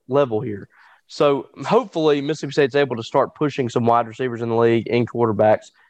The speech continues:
and that's really gonna take this program, I think, to the next level because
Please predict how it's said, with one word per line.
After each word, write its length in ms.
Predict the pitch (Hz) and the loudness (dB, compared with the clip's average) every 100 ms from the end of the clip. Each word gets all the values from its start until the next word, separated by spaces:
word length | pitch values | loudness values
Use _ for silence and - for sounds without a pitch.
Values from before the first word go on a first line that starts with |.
| _ - | _ -6
and 160 | 127 | -2
that's 180 | 135 127 | 0 0
really 260 | 135 139 127 | 0 2 2
gonna 180 | 117 104 | 0 0
take 300 | - 120 - | -2 -2 -2
this 260 | 110 - - _ _ | -4 -4 -20 _ _
program, 400 | - 131 120 113 | -2 0 0 0
I 100 | 104 | 0
think, 260 | 123 110 | 0 -4
to 60 | 127 | -4
the 100 | 113 | -2
next 460 | 107 107 - - _ | 0 0 -2 -20 _
level 460 | - 120 123 110 107 | -2 0 2 0 -2
because 480 | 113 120 113 110 | -2 0 0 -2